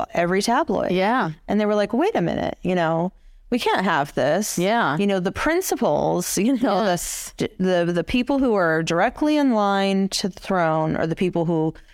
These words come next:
Speaker 1: we want the attention on,
Speaker 2: Mm-hmm.
Speaker 1: not on, you know,
Speaker 2: Meghan.
Speaker 1: these two.
Speaker 2: She's supposed to be a supporting act,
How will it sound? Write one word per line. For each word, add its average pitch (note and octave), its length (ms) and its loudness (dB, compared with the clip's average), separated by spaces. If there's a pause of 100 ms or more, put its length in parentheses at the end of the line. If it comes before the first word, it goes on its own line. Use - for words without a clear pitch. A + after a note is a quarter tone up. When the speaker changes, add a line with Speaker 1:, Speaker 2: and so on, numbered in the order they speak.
(140)
Speaker 1:
we G#3+ 240 2
want G3+ 360 0
the E3+ 140 2
attention D#3 480 0
on, - 360 -4
Speaker 2:
Mm-hmm. G#3 440 0
Speaker 1:
not A3 220 2
on, G3 400 0 (260)
you F3+ 140 0
know, D3+ 320 0 (720)
Speaker 2:
Meghan. E3 460 2
Speaker 1:
these G3+ 280 0
two. C3+ 320 -2
Speaker 2:
She's B3+ 240 0
supposed D#4+ 300 -2
to D#4 60 0
be A#3+ 160 2
a A#3 40 0
supporting E3 640 -2
act, - 520 -4